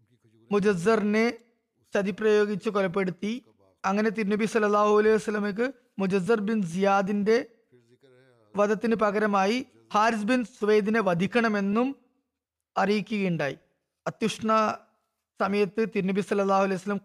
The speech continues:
ഖുബായിൽ പോകുകയും ഹദരത്ത് ഉവൈം ബിൻ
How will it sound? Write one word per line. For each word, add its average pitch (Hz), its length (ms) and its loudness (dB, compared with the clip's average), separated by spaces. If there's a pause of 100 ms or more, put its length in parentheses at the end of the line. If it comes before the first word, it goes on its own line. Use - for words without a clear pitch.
ഖുബായിൽ 190 360 2
പോകുകയും 180 580 -2 (540)
ഹദരത്ത് 214 300 2 (140)
ഉവൈം 214 400 2
ബിൻ 226 200 0